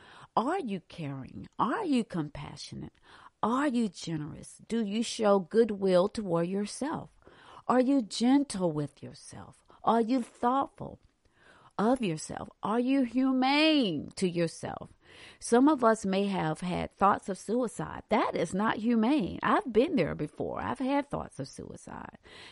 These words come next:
And that's not being humane. That's not taking care of yourself.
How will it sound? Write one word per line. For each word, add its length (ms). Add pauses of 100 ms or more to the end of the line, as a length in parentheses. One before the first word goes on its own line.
(100)
And 280
that's 320
not 320 (160)
being 260
humane. 760
That's 280
not 240
taking 320
care 280
of 160
yourself. 800